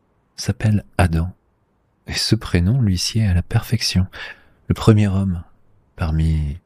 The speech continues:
les premiers hommes. Adam est bien plus qu'un simple héros du quotidien.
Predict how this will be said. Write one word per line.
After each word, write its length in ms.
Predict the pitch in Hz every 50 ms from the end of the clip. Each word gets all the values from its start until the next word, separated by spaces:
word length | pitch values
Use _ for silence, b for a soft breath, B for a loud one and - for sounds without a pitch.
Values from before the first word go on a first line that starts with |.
| _ _ _ _ _ _ _ _ _ _ _ _ -
les 80 | 78
premiers 300 | - - - 73 73 73
hommes. 340 | 69 71 73 73 80 85 85 - _ _ _ _ _ _ _ _ _ _ _ _ _ _ _ _ _ _ _ _ _ _ _ _ _ _ _ _ _ _ _ _ _ _ _ _ _ _ _ _ _ _ _ _ _ _ _
Adam 380 | _ 95 98 113 131 131 120 117
est 300 | 104 87 82 80 80 90 - - _ _ _ _ _ _ _ _ _ _ _ _
bien 180 | 104 98 95 90
plus 520 | - - - 76 - - - - - - _ _ _ _ _ _ _ _ _ _ _ _ _ _ _ _ _
qu'un 160 | - 82 80
simple 500 | - - - - 87 85 - - - - -
héros 300 | - 85 78 73 80 80
du 120 | 87 - -
quotidien. 500 | - - - - 73 65 78 80 -